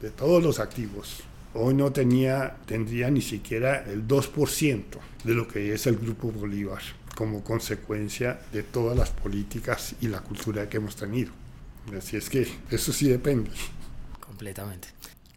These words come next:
Speaker 2: José Alejo, hay un tema que, que nos llama mucho la atención. En el último informe que se reportaba del dane de empleo, pues afortunadamente se viene reduciendo, pues un poco, digamos, el, el desempleo, ya, ya estamos, eh, por debajo de los dos dígitos.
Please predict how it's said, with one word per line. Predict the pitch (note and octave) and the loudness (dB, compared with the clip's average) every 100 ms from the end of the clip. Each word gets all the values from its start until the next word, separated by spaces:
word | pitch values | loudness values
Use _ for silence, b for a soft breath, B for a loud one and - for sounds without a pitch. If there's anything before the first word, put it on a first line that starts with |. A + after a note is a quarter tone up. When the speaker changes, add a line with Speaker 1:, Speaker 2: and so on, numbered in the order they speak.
| - - | -20 -20
Speaker 2:
José | - C#3+ A#2+ | -6 -2 2
Alejo, | B2 B2+ B2 | 4 4 2
hay | - A#2+ B2 - - | 2 0 0 -2 -8
un | D3+ D3 C#3+ D3 C3+ | -4 0 2 0 0
tema | - C#3 C3+ | 2 2 2
que, | C3+ C#3+ B2 G#2 F#2+ F#2 | 2 2 2 0 -6 -10
que | - A#2 | -10 -8
nos | G2+ | -6
llama | G2+ G#2+ | -6 -4
mucho | A#2 A#2+ C3 | -4 -4 -4
la | B2+ | -4
atención. | B2 G#2 - F#2+ G2+ - | -4 -4 -4 -6 -10 -14
En | - G2+ | -10 -8
el | G2 | -6
último | G2+ A#2 B2+ | -8 -4 -4
informe | A#2 - A2+ A#2 | -2 -2 -4 -4
que | A#2 C3 A2+ G2 - - | -2 -2 -2 -6 -12 -16
se | - G#2+ | -12 -10
reportaba | G#2 - G2+ G#2 | -10 -12 -10 -6
del | B2 A2+ | -4 -4
dane | G#2 G#2+ A#2+ | -4 -4 -4
de | |
empleo, | A#2 G2+ A#2 A2 - - - | -4 -4 -6 -6 -10 -20 -16
pues | A2 | -12
afortunadamente | G2+ G2 G2 G#2 G2+ A2 B2 C3 | -10 -10 -10 -8 -6 -4 -4 -2
se | B2 | -4
viene | G#2 G#2 | -4 -4
reduciendo, | B2 A2+ G2 A#2 G#2+ A2 A#2+ - - | -4 -4 -4 -4 -6 -6 -8 -12 -18
pues | - G2+ | -16 -12
un | G2+ | -12
poco, | A2+ G#2+ | -12 -10
digamos, | A#2+ G#2 G#2 | -10 -8 -8
el, | A#2+ G#2+ | -8 -10
el | G#2+ G2 | -12 -10
desempleo, | F#2+ F#2+ F#2 G#2 A2 | -8 -8 -8 -6 -6
ya, | G#2 F#2+ F#2+ - | -6 -10 -14 -14
ya | G#2 | -12
estamos, | - A2 A2+ - - - - | -8 -6 -6 -6 -8 -12 -16
eh, | D3+ G#2+ | -14 -12
por | - A#2 | -8 -8
debajo | G#2 G2+ G2+ | -6 -6 -6
de | A#2+ | -6
los | G#2+ | -6
dos | G#2 | -6
dígitos. | A#2+ A2+ A2 - | -6 -6 -8 -12